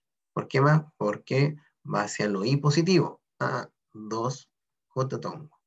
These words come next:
¿ah? Y acá nos vamos a encontrar y vamos a desarrollar estos ejercicios a partir de, de esto,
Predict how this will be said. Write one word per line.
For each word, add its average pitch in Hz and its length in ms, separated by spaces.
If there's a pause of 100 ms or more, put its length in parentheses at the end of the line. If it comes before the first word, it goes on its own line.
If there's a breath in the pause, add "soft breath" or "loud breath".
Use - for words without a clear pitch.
(320)
¿ah? 113 220 (1120 loud breath)
Y 110 200
acá 110 260
nos 202 180
vamos 170 200
a - 20
encontrar 156 720 (320)
y 120 140
vamos 120 260
a - 20
desarrollar 117 520
estos 123 240
ejercicios - 440
a 113 60
partir 117 380
de, 107 420
de 107 140
esto, - 340